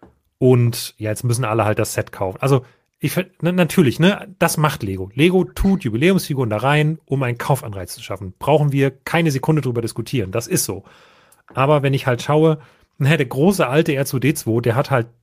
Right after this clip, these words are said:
keine extra Minifigur und ist trotzdem pro Teil gesehen teurer und war exklusiv. Und hier kommt jetzt einer raus, der,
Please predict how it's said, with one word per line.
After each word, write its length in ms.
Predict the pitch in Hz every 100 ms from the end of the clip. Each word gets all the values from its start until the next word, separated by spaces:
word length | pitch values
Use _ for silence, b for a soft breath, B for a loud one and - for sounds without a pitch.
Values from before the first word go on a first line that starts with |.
| _ _ _
keine 420 | - 151 180 170 123
extra 340 | 120 - 120
Minifigur 680 | 113 110 113 110 110 139 147
und 180 | 135
ist 140 | 131 -
trotzdem 380 | 160 - 120 110
pro 200 | - 120
Teil 300 | - 127 127
gesehen 320 | 117 113 113
teurer 540 | 131 143 117 107 156 b b b b b -
und 260 | 151 151 -
war 260 | 151 127 135
exklusiv. 680 | 127 - 120 151 135 185 -
Und 160 | 131
hier 160 | 127 180
kommt 240 | 170 127
jetzt 200 | 123 -
einer 140 | 110 110
raus, 300 | 107 131 -
der, 280 | 117 113